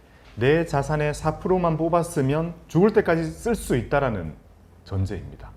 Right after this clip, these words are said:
그러니까, 그러니까 많은 사람들이 수-, 이거 일종의 수익 소비인 거죠. 회사를 열심히 다니고 거-, 거기는 회사 다닐 때마다 강제로 투자가 돼요. 거의 월급의 십 프로는 퇴사하는 순간까지 주식시장에 그냥 들어갑니다.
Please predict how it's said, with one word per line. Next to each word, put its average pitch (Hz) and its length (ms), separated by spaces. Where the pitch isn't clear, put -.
그러니까, - 340
그러니까 131 280
많은 113 220
사람들이 120 640
수-, - 140
이거 180 280
일종의 214 340
수익 214 200
소비인 113 340
거죠. 87 320
회사를 160 220
열심히 123 260
다니고 107 440
거-, 156 220
거기는 156 400
회사 175 180
다닐 180 220
때마다 113 540
강제로 156 400
투자가 170 280
돼요. 90 240
거의 95 240
월급의 151 280
십 156 160
프로는 135 560
퇴사하는 185 400
순간까지 123 440
주식시장에 139 440
그냥 113 180
들어갑니다. 90 440